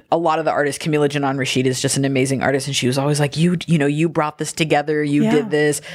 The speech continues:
Speaker 1: Tiana Nikki Incredibly supportive and was like, you know, "This isn't just us. This is also you." And I think for me, uh,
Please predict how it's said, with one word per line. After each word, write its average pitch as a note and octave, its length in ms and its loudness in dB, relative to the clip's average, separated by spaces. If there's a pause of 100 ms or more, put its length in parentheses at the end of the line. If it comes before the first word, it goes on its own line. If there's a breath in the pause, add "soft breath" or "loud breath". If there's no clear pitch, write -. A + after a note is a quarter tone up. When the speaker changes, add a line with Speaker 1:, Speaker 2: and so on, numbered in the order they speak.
(120)
Speaker 1:
Tiana G3 240 0
Nikki F3+ 240 -4
Incredibly D#3 1000 -2
supportive D3 760 2
and C#3+ 140 0
was C#3 160 0
like, C3+ 240 2
you D3+ 40 -2
know, C3+ 240 2
"This C#3+ 280 0
isn't D3+ 320 2
just C#3+ 220 2
us. C3 260 2
This C#3+ 160 -4
is B2 80 2
also C#3+ 320 0
you." C#3+ 560 2 (600 loud breath)
And D3 600 0 (180)
I D#3+ 120 2
think D#3+ 240 -4
for E3 180 0
me, C#3+ 260 0
uh, A#2+ 140 0